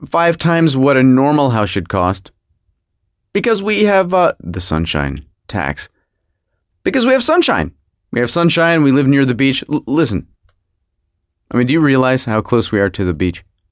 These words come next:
Right now, I'm, I'm probably within five miles of the Pacific stinking Ocean.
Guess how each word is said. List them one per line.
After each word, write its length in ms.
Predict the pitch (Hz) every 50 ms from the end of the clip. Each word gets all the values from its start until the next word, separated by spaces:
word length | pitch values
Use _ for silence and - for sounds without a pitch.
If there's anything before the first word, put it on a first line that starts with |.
| _ _ _ _ _ _ _ _ _ _
Right 220 | - 170 226 247 226
now, 280 | 202 196 185 180 185
I'm, 300 | - 156 190 202 196 -
I'm 320 | - 185 196 190 180 - -
probably 320 | 196 190 214 214 220 220
within 240 | 202 175 165 170 156
five 400 | - - 127 127 147 160 165 131
miles 500 | 123 113 110 120 143 190 247 262 - - _ _ _ _ _ _ _ _ _ _ _ _ _ _ _ _ _ _ _ -
of 160 | - 180 170 -
the 100 | 208 -
Pacific 840 | - - 208 214 214 214 - - - 254 285 - - 285 262 233
stinking 640 | - - - - 196 196 196 185 - 214 190 190 175 -
Ocean. 460 | - 160 156 147 - - 92 - -